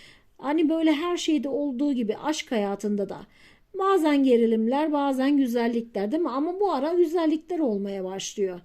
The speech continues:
<clears throat> Daha böyle romantik, daha güzel, daha sana güzel sözler söylediği süreçlerinde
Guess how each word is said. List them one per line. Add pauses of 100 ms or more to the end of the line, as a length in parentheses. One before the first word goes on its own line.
(260)
<clears throat>
Daha
böyle
romantik,
daha
güzel, (340)
daha
sana
güzel
sözler
söylediği
süreçlerinde